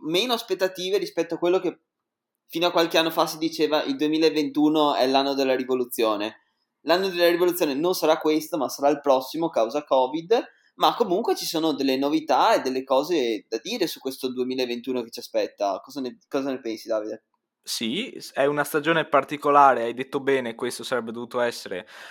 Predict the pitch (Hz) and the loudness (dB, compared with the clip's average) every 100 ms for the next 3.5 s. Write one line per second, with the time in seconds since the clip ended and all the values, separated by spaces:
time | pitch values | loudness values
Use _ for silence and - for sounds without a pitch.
0 | - - 123 135 131 117 113 107 107 107 | -16 2 8 8 6 -2 -4 -4 -6 -6
1 | 101 107 104 104 117 - 143 143 160 147 | -8 -8 -8 -6 -6 0 2 4 2 0
2 | 147 156 156 147 127 127 127 147 - 139 | 0 0 -2 -2 0 0 0 -2 4 8
3 | 139 160 202 214 | 8 8 6 0